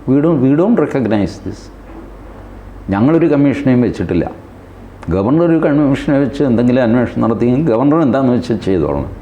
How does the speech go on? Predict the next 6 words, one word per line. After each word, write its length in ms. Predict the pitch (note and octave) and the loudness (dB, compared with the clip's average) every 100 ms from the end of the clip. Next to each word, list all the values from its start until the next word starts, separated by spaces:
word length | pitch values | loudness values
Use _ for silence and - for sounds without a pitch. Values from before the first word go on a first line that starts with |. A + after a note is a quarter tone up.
| - - - - - - - | -16 -18 -18 -20 -20 -14 -6
സർക്കാരിന് 440 | G#2 - C3+ B2 | -6 0 0 2
അതിന് 200 | C3 G2 | 2 2
ബാധ്യതയില്ല. 640 | G2 E2+ D2+ F2+ D#2 - - - - - - - - - | 2 0 0 -2 -2 -4 -14 -18 -20 -20 -20 -18 -18 -2
ഈ 180 | A2+ C#3 | 2 4
റിപ്പോർട്ട് 640 | D3 - D3 C3+ - B2+ | 2 2 0 0 0 0
സർക്കാരിന് 720 | A2 A2 - A#2 A2 G2+ A2+ | 0 -2 -2 0 2 2 2